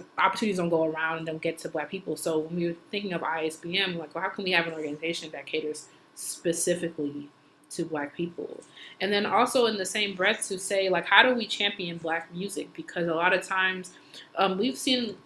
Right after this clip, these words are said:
cla-, the thing I love about Classically Black is there's gonna be some type of crossover. Like, of course that we talk about classical music. That's kind of, like, our main point of departure. It's, it's my main bag. You know, we're gonna talk about classical music. But I love so much when we have, like, crossover,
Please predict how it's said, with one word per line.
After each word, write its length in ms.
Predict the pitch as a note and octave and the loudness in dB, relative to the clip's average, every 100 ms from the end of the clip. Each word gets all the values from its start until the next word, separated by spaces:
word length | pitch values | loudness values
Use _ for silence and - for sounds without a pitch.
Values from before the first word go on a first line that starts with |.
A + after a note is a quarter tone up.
| - - | -20 4
cla-, 220 | A#3+ B3 | 4 4
the 80 | F#3+ | 0
thing 180 | C4 B3+ | 2 4
I 100 | G3 | 6
love 180 | F#3 | 4
about 200 | F3+ E3 | 4 2
Classically 320 | F3+ F3 - F3+ | 4 2 2 -2
Black 200 | F3 E3+ | -2 -2
is 40 | |
there's 120 | D#3+ | -8
gonna 160 | D#3 D#3+ | -8 -12
be 100 | D#3 | -10
some 120 | - | -8
type 140 | D3+ - | -10 -12
of 120 | - | -2
crossover. 420 | D#3 C#3+ C3+ - | -2 -2 -8 -10
Like, 120 | - | -12
of 120 | - | -8
course 200 | - A3+ | 0 2
that 120 | A3+ F#3 | 2 0
we 80 | |
talk 220 | F3+ F3+ - | 0 -2 -2
about 260 | - C#3 | -4 -4
classical 380 | C#3 B2 - - | -4 -6 -8 -20
music. 200 | - - | -20 -16
That's 160 | - - | -14 -8
kind 160 | F3 D3 | -6 -6
of, 120 | D3 | -4
like, 180 | C#3+ C#3 - _ | -4 -6 -20 _
our 200 | E3+ E3 | 0 0
main 220 | E3 D#3 | -2 -4
point 200 | D#3+ D3+ | -4 -4
of 80 | C#3+ | -2
departure. 560 | D#3 D#3 - D#3+ D3+ D3 - | 0 0 0 -4 -4 -8 -12
It's, 200 | E3 - | -16 -14
it's 180 | - - | -16 -14
my 140 | D3+ D3 | -10 -8
main 260 | D3 C#3+ | -6 -6
bag. 300 | C#3+ D3+ D3+ | -4 -2 -2
You 120 | D#3 | -4
know, 100 | D3+ | -6
we're 120 | C#3+ D#3+ | -8 -6
gonna 200 | D#3+ D3+ | -8 -8
talk 160 | C#3 | -8
about 160 | - - | -10 -18
classical 280 | - - - | -20 -20 -14
music. 260 | C#3+ - - | -12 -12 -4
But 240 | E3 D3 - - - _ _ _ _ _ - - - | -4 -4 -10 -20 -20 _ _ _ _ _ -20 -18 2
I 80 | G3 | 6
love 380 | F#3+ F#3+ G#3 A3+ | 6 8 8 6
so 200 | - G3+ | 2 2
much 180 | F#3+ F#3 | 0 -2
when 100 | F3+ | -2
we 140 | F3 | -2
have, 260 | F3 E3 E3 | 4 4 4
like, 140 | D3 | -4
crossover, 640 | - D#3 D3+ E3 D#3+ D#3 | 0 0 0 -6 -6 -8